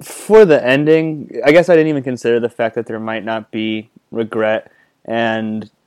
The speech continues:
I mean, definitely a major theme of the movie, like, I think, like you mentioned, was sort of this evolution of both coming into a new, new decades of the sixties of seventies, and, and some of the lyrics of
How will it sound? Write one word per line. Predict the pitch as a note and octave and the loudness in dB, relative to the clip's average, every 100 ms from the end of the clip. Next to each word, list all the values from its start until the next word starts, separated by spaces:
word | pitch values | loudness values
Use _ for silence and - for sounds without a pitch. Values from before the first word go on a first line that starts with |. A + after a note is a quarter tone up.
| _ _ - B2 - | _ _ -20 -12 -4
I | C#3 | 0
mean, | C#3 | 4
definitely | D3 D#3 C3+ B2+ A2+ | 4 2 -2 -2 -4
a | A2 | -4
major | B2 B2+ A#2+ A2+ | -2 -2 -4 -8
theme | - B2 A#2+ | -6 -4 -2
of | A#2 A2 | -4 -6
the | A2+ | -6
movie, | A2+ C3 A#2+ A#2+ A#2 A2+ - | -4 -4 -2 -2 -2 -4 -2
like, | A2+ A2+ | -2 -2
I | A2+ | -4
think, | B2+ | -2
like | A2+ B2+ | -2 -2
you | B2+ | -2
mentioned, | A#2 G#2+ G#2+ A2 | -2 -4 -8 -8
was | G#2+ | -8
sort | - A2+ | -4 -4
of | G#2+ | -4
this | G#2+ G#2 | -8 -4
evolution | A2 A2 A2 G#2+ - A2 | -4 -2 -2 -4 -6 -6
of | G#2+ G#2 G#2 G#2 _ _ _ _ _ _ _ _ _ - - _ - | -4 -2 -4 -6 _ _ _ _ _ _ _ _ _ -20 -20 _ 4
both | E3 D#3+ D#3 | 8 8 6
coming | D#3 D3 | 2 2
into | C#3+ D3+ C#3+ | 0 2 2
a | |
new, | C3+ C3+ C3+ C3+ C3 B2+ B2 _ | 2 0 0 0 -2 -4 -8 _
new | C3+ C#3 | -2 0
decades | B2+ B2+ B2 C3 B2 | 4 2 4 2 0
of | B2 | -2
the | A#2 | -4
sixties | C3+ - B2 | -4 -4 -2
of | A#2+ | -2
seventies, | - A#2+ A#2 A#2 A#2 A2+ | 0 0 0 0 0 -2
and, | G#2+ | -4
and | A2+ A2 A2 | -4 -6 -6
some | A#2+ B2 | -4 -2
of | A2+ | 0
the | A2 | -2
lyrics | A2 A#2 A#2 G#2+ - | 0 2 2 0 -4
of | A2 G#2 | -6 -6